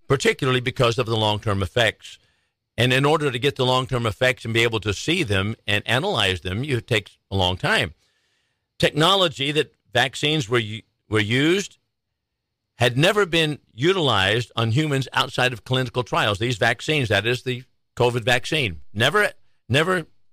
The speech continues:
outside of clinical trials. And here's something else interesting. Emergency use author-, authorization means something,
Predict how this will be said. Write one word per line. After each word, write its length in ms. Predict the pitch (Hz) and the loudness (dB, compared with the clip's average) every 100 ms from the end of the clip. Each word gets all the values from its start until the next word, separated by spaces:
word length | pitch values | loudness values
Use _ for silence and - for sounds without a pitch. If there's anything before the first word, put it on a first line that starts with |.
| - | -4
outside 500 | 135 - 135 120 120 | -4 0 2 2 0
of 160 | - | -6
clinical 440 | - 156 139 131 120 | -4 -2 -2 -4 -8
trials. 580 | - 101 73 - - _ _ _ _ _ _ _ _ - | -2 -2 -2 -10 -20 _ _ _ _ _ _ _ _ -2
And 100 | 147 | 0
here's 160 | 202 294 | 2 0
something 320 | 247 208 160 | -2 -2 0
else 220 | 156 151 | 0 0
interesting. 600 | 139 117 113 - 113 120 120 _ _ _ _ - | -2 -2 -2 0 0 -2 -4 _ _ _ _ -2
Emergency 600 | 135 180 226 262 190 180 | 2 4 2 0 0 0
use 240 | 170 180 | 0 0
author-, 460 | 151 156 131 131 131 - | 2 0 0 0 0 0
authorization 800 | 147 135 131 135 143 - 107 | -2 0 0 2 0 0 -2
means 240 | 110 127 127 | 0 -2 -2
something, 500 | 127 113 110 110 | -4 -4 -4 -4